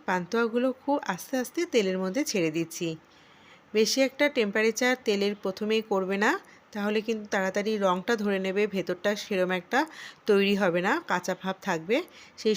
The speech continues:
সমস্ত পান্তুয়া খেতে কিন্তু অতটা টেস্ট হয় না। খুব আস্তে আস্তে ভাজা হবে, ধৈর্য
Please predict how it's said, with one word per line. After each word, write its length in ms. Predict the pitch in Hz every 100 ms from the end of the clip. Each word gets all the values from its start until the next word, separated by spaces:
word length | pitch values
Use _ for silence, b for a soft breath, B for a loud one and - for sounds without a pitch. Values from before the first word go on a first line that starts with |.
| 262
সমস্ত 280 | 254 262 285 269
পান্তুয়া 340 | 190 180 208 208
খেতে 240 | - 175 208
কিন্তু 220 | 220 214 262
অতটা 240 | 190 185 269 -
টেস্ট 260 | 220 220 -
হয় 140 | 175 156
না। 60 | 151 151 - - - - B B B -
খুব 120 | 262 240 208
আস্তে 220 | 202 277 254
আস্তে 260 | 226 - 254 302 208
ভাজা 260 | 196 196 208
হবে, 220 | 196 214 277
ধৈর্য 240 | 208 180